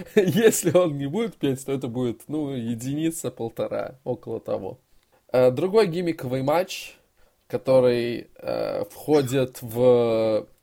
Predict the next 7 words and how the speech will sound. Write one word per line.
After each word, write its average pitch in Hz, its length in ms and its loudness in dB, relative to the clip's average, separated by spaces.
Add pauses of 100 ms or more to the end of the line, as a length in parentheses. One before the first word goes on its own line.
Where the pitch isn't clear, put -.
(260)
эту 120 300 -4
тройку, 131 880 -2 (100)
э, 113 880 -4 (480)
Tables, 120 420 -2
Ladders 117 360 0
and 120 180 -6
Chairs. 202 600 -4